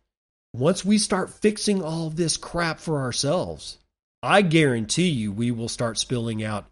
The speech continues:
into the streets in ways that we, <laughs> that we can only imagine. Now, moving on from there,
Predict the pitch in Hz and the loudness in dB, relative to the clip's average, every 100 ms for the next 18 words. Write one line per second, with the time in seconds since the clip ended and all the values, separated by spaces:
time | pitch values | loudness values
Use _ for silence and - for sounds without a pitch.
0 | _ _ 135 131 131 131 113 - 135 110 | _ _ 0 2 2 0 0 -2 -2 -4
1 | 92 - - - _ - 123 107 123 131 | -6 -8 -8 -10 _ -6 -4 0 2 4
2 | 131 131 123 - - _ - 113 104 - | 4 2 0 -6 -10 _ -6 -6 -6 -10
3 | 123 117 113 127 - 147 202 196 160 - | -8 -6 -2 -2 2 4 6 6 4 2
4 | - - - 123 135 113 131 139 135 139 | -6 -14 -8 2 2 4 6 6 6 2
5 | 123 - 139 139 139 135 - 120 113 117 | -4 0 4 4 4 2 -2 -4 -4 -4
6 | 107 85 71 - _ _ _ - 151 117 | -6 -10 -14 -20 _ _ _ 0 2 2
7 | - _ _ _ _ 147 180 202 185 170 | -6 _ _ _ _ 8 10 10 10 8
8 | 160 165 - 143 196 208 135 | 4 2 0 4 6 6 4